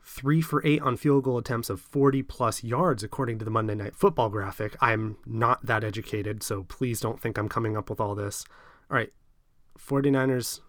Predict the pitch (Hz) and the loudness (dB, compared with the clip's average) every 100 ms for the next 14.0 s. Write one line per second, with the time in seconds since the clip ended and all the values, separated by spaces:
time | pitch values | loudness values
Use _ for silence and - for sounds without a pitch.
0 | - 120 120 - 117 110 101 113 120 - | -8 -6 -4 -2 -2 -2 -2 2 4 4
1 | 123 - 131 120 117 117 98 113 117 127 | 0 0 -2 -2 -2 -4 -2 0 0 0
2 | - _ _ _ _ _ _ _ _ _ | -6 _ _ _ _ _ _ _ _ _
3 | _ _ _ _ _ _ _ _ _ _ | _ _ _ _ _ _ _ _ _ _
4 | - 113 98 - 120 131 123 120 117 104 | -8 -6 -4 0 2 2 2 2 0 0
5 | 110 120 - - - - - 110 - 117 | 2 2 -2 -14 -20 -20 -16 -8 -2 0
6 | 127 127 117 117 123 131 - - _ _ | 0 0 0 2 -2 -4 -14 -20 _ _
7 | _ _ 101 101 117 117 107 104 - 117 | _ _ -2 4 6 8 6 2 0 -2
8 | - 135 135 - 131 127 139 - - _ | 2 2 2 2 2 4 0 0 -10 _
9 | _ _ _ _ _ _ _ _ _ _ | _ _ _ _ _ _ _ _ _ _
10 | _ _ _ - 120 123 131 131 - 139 | _ _ _ -4 0 4 4 4 2 0
11 | 135 135 131 - 120 110 147 113 98 110 | 2 0 -2 -4 -10 4 6 6 2 -8
12 | - - - - - _ - - - - | -14 -20 -20 -20 -20 _ -20 -20 -20 -20
13 | - - - - _ _ 139 - - - | -20 -20 -20 -20 _ _ 4 4 -2 -14